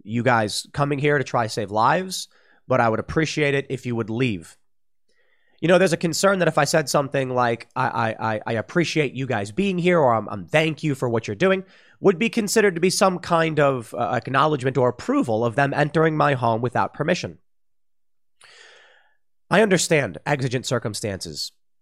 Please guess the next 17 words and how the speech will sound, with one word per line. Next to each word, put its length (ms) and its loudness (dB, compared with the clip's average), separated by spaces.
but 120 0
I 80 6
have 120 4
a 40 2
real 140 6
problem 400 2
with 140 -8
this, 340 -12
that 180 -2
they 200 4
just 480 0
entered 520 0
my, 440 0
my 260 0
place 360 0
of 200 -2
business 800 0